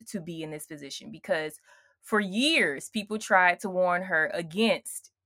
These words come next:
DaBaby. It was no secret that he was going back and forth between her and his other baby mama and anybody else, right? Um,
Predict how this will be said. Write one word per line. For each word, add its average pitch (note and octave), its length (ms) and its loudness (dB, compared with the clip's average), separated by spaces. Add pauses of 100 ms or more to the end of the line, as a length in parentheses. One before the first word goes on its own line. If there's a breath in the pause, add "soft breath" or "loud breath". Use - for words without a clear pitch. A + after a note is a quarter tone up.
DaBaby. D#3+ 460 -2
It F3+ 60 -2
was F#3 200 -4
no G#3+ 140 0
secret A3 400 -6
that E3 120 -8
he F#3 120 -10
was E3+ 180 -10
going D#3+ 300 -2
back D#3+ 220 0
and F3+ 100 -6
forth D#3+ 280 -8
between D3 440 -14
her G3+ 480 6
and E3+ 160 -6
his E3 140 -8
other E3+ 220 -2
baby E3+ 280 -4
mama E3 300 0
and D3 280 -12
anybody D#3+ 600 -6
else, - 260 -16
right? D#3 320 -2 (680 soft breath)
Um, F3+ 440 6